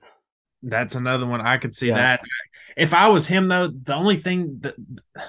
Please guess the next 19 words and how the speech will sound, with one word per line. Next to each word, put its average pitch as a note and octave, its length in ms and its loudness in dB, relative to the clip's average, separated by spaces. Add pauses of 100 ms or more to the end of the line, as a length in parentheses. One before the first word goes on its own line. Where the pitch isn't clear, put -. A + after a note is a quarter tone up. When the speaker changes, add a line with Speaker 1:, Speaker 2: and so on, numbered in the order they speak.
(400)
Speaker 1:
I F#3+ 100 8
don't G#3+ 140 4
know G#3+ 100 6
where G3+ 160 6
to C#3+ 100 4
rank C3+ 320 -2
Arizona C#3 380 -2
State C3+ 440 -6
in, B2+ 300 -8
like, A#2+ 220 -4
if, C3+ 140 -4 (100)
if B2 160 -10
there F3 180 4
was D#3+ 140 4
no D#3 200 4
concerns E3 680 -2
with F3 160 0
Arizona F3 420 2
State, F3 460 -4